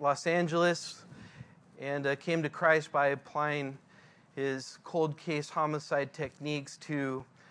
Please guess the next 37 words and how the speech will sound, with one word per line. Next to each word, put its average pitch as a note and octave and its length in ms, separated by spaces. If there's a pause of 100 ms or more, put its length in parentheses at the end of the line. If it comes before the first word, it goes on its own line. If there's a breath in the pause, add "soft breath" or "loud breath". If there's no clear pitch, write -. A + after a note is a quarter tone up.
(160 soft breath)
seeing D#3+ 360
if C#3+ 160
the C3+ 80
Bible C#3 400
is B2+ 160
true D3+ 240
or C#3 120
not. A#2+ 320
So C3 400 (640 soft breath)
we're C#3 140
looking F#3 260
forward F#3 280
to E3+ 100
that. F3 260
He's E3 140
gonna F3 200
be F3 180
at E3 100
the E3 80
men's F3 360
retreat F#3+ 500
the D3+ 100
day D#3+ 240
before. E3 760 (840)
So - 160
our F3 100
men's E3 300
retreat F3 480 (380 soft breath)
is - 60
gonna D#3+ 120
be D#3+ 100
at D#3 120
the D#3 100
end D#3+ 140
of D#3 80
the D3+ 60
month, E3 520